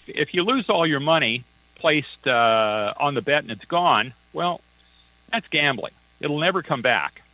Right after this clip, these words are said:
You, you know, I'm not saying that quality real estate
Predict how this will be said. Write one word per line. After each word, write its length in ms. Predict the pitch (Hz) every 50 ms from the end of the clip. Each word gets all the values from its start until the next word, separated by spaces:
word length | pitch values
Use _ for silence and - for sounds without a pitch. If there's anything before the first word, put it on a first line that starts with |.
| _ _ _ _ _ _ _ _ _ _ _ _ - - - -
You, 160 | - - - - -
you 180 | - - - 170
know, 100 | 165 160
I'm 100 | 165 175
not 160 | 202 208 208 - -
saying 220 | 185 170 170 165 135
that 120 | 117 - - _ _ -
quality 480 | - - 170 165 160 156 143 120 117
real 280 | 110 117 151 165 160 160
estate 540 | 151 - - - 160 147 143 143 139 -